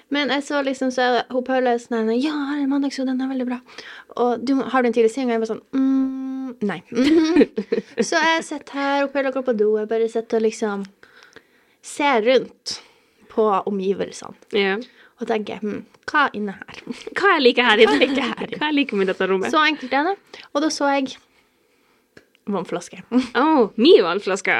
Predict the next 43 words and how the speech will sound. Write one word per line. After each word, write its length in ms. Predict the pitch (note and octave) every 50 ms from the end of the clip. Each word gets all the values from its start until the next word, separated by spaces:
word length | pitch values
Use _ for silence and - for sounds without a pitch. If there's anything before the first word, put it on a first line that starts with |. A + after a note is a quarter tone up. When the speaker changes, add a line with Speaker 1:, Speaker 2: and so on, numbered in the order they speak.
| G3 G#3+ A3 G#3+ _ -
Speaker 1:
Ja, 300 | G#3 A#3 D#4 F#4 D#4+ G3 - -
og 140 | B3 C#4
det 80 | C#4+ C#4
står 180 | - C4+ C4 B3+
en 60 | A3+
vannflaske 380 | A3+ A#3 - A3 G#3+ - G#3 G#3
der 80 | A3 A#3+
borte. 300 | B3 C4 C4 - C4 C4+ C4 _ _ - -
Jeg 80 | A#3 A3+
har 80 | A#3
en 140 | A3+ G#3 G#3+
vannflaske 380 | G3+ A3 - - A3+ - - G#3+
i 40 | A3 -
sekken. 320 | B3+ B3+ C#4 C4 B3 B3 - - _ _
Masse 540 | A#3+ A3 A3 A#3+ E4 F4 - - - E3+ F3+
vannflasker 480 | F3+ G3 F#3+ - E3 - - - E3+
her 80 | F3+ F3
inne. 140 | F3 E3 G3 - _ _ _ _ - - - - - _
Og 160 | - C#4+ D4+ C4
det 140 | E4 D4
er 80 | D#4 -
faktisk 500 | E4+ D#4 D#4 - D4 D4 C4+ - - - - - - - - - - - - - -
<laughs> 600 | _ _ - - - A3+ - - G#3+ G3+ A#3+ - B3
drikke 320 | A#3+ A#3+ - A3 G#3+ A3
ut 80 | G#3+ F#3+
av 80 | G3 F#3+
vannflaska 480 | A#3 A#3+ A#3+ - A3+ A3+ - - -
uten 320 | - A#3+ B3 - A3 A3+ G3+
hender. 380 | A3+ A#3+ B3 A#3 G#3+ G#3+ A#3 A3+
Speaker 2:
Ja, 300 | A3 G#3+ G#3 G3+ G3 E3+
jeg 140 | G3 A3+ A3+
skal 100 | B3 A#3
bare 160 | A3+ G#3+ G#3
teste 380 | - A#3 A#3 A3+ - - F#3 F#3
ut 160 | G#3 G#3 G3
et 140 | E3+ A#3+ B3
par 140 | A3 F#3+ F3+ F#3+
russeknuter 480 | G3 - - - G3+ F#3 - E3 E3+
i 60 | F3
dag. 160 | - D2+ - B3
Speaker 1:
Ja. 140 | B3 A#3+ A#3
Speaker 2:
Ja. 140 | D#3 A2+ - - - _ - - _ _ -
Speaker 1:
Eh, 220 | C4 C#4 C#4+ C#4+